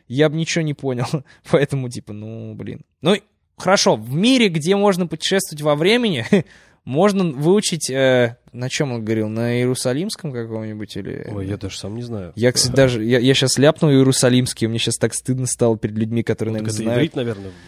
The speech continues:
Speaker 2: в-
Speaker 1: Скорее всего, да.
Speaker 2: Мгм. Есть ли какой-то навык, которым ты хотел бы научиться, и почему, вот, э, понимаешь, что не хватает, прям хочу, ну, чё-то никак?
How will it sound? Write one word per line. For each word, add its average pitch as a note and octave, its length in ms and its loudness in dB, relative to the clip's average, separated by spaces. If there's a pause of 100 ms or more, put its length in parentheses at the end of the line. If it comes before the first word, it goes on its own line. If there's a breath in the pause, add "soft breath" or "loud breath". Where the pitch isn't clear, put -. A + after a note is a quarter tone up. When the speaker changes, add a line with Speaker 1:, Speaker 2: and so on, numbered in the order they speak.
(200)
Speaker 2:
в- F#2 40 -14
Speaker 1:
Скорее C#3+ 380 4
всего, A#2 440 2
да. G#2 220 2
Speaker 2:
Мгм. G#2 320 -10 (520 loud breath)
Есть C3+ 300 2
ли - 60 2
какой-то C#3+ 260 2
навык, D3+ 260 4
которым B2+ 380 0
ты B2 180 -2
хотел A2+ 340 -4
бы G#2+ 120 -4
научиться, A2+ 640 0
и G#2+ 160 -4
почему, C3+ 540 2
вот, G#2 280 -4
э, G2 300 -2
понимаешь, B2 260 2
что - 120 -2
не G#2 60 -2
хватает, B2 500 4
прям F#2+ 340 -2
хочу, A2+ 580 -4
ну, G2+ 200 -6
чё-то - 300 -10
никак? - 180 -14